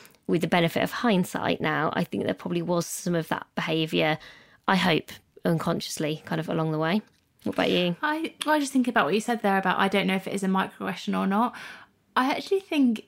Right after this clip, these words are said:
Speaker 2: <laughs> I'm trying not to redefine the definition we talked about earlier,
Speaker 1: <laughs>
Speaker 2: but any way that somebody makes you question or feel bad about who you are,
Speaker 1: Mm.
Speaker 2: for whatever that looks like,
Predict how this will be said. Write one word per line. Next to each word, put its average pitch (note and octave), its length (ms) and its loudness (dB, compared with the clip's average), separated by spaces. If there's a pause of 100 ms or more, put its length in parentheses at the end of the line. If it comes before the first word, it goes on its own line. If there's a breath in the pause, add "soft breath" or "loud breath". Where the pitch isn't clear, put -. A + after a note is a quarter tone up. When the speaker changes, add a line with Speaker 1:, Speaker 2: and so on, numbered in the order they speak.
(120)
Speaker 2:
<laughs> - 180 -10
I'm F#3+ 100 4
trying G#3 200 0
not F3+ 140 -2
to - 100 -6
redefine F3 760 0
the E3 60 -4
definition F3 380 -2
we E3+ 80 -2
talked - 200 -4
about F3+ 180 0
earlier, E3 360 2 (220 loud breath)
Speaker 1:
<laughs> G3 220 -2
Speaker 2:
but B3+ 180 2 (420)
any D#4+ 360 2
way F#3 480 2
that E3+ 180 0
somebody G3+ 540 0
makes F#3+ 440 -2
you F#3+ 220 0
question F3+ 720 -2
or E3+ 140 0
feel F3+ 320 0
bad E3+ 480 2
about E3+ 400 0
who G3+ 100 -2
you E3+ 360 0
are, F3+ 420 -2 (240)
Speaker 1:
Mm. G3 300 2
Speaker 2:
for F#3+ 80 2
whatever F#3 380 0
that F3 200 2
looks - 280 -4
like, D3+ 340 -4